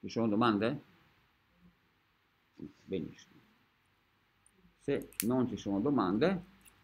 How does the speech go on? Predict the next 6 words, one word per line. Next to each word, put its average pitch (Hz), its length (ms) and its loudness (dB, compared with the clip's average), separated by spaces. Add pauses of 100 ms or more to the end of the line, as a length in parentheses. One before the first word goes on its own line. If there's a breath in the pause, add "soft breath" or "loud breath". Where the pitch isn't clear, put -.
(1200)
possiamo 117 300 -2
provare 113 420 0
a 110 60 -4
fare 95 300 -2
qualche 85 340 -4
esercizio. 90 580 -8